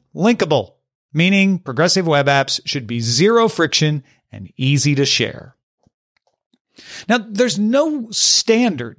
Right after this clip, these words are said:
for P W As, but Google has championed them. Google's developers page distills P W As down into three points. One, reliable. It loads instantly, doesn't show you a four oh four, or as they call it, the downosaur.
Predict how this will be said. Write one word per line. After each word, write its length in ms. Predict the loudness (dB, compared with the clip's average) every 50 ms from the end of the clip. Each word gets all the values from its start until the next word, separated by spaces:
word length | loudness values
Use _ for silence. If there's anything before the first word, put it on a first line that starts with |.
| -20 -20 -20 _
for 120 | -4 -4 -4
P 200 | -2 -2 0 2
W 420 | 2 2 2 2 2 2 2 2
As, 320 | 0 0 -2 -2 -2 -2 0
but 460 | 0 -2 -2 -2 -8 -14 -14 -6 0
Google 400 | 2 2 2 4 2 0 0 0
has 420 | -2 -2 0 0 2 2 0 -2
championed 600 | -2 0 0 0 0 0 -2 -6 -6 -6 -6 -8
them. 380 | -6 -6 -6 -6 -6 -8 -10 -10 -14 -20 -20 -20 -20 -20 -20 -8 _
Google's 280 | -2 0 2 2 0 0
developers 500 | 0 2 2 2 2 2 0 -4 -4 -4
page 460 | -4 -4 -4 -2 0 -2 -2 -2 -4
distills 500 | -2 -2 -2 0 0 0 0 0 0 -2
P 160 | -4 -4 0
W 380 | 0 0 0 0 0 2 2 2
As 180 | 2 2 2 2
down 260 | 0 0 0 0 -2
into 220 | -2 -2 -2 -4
three 520 | -4 -6 -12 -8 -6 -2 0 2 2 2 0
points. 520 | -2 -6 -8 -8 -10 -10 -10 -8 -8 -10 -12 _ _ _ _ _ _
One, 540 | 0 2 2 2 2 2 4 4 2 2 0 _ _ _ _ _ -2
reliable. 640 | 0 2 2 4 4 2 2 0 -4 -8 -14 -16 _ _
It 160 | -4 -2 0 2
loads 280 | 2 2 2 2 2
instantly, 600 | 0 0 0 0 -2 -2 0 0 0 0 -2 -6 -14 _ _
doesn't 240 | 0 0 0 0 0
show 140 | 0 2 2
you 180 | 4 2 2
a 180 | 2 0 -2 -4
four 300 | -2 0 2 2 4 4
oh 80 | 2
four, 440 | 2 0 0 0 2 2 2 2 2
or 180 | 2 0 0 -2
as 100 | -2 -2
they 100 | -4 -4
call 220 | -2 -2 -2 -2
it, 160 | -4 -4 _
the 80 | -8 -6
downosaur. 800 | -4 -2 -2 0 -2 -2 -4 -4 -6 -6 -8 -8 -10 -10 -10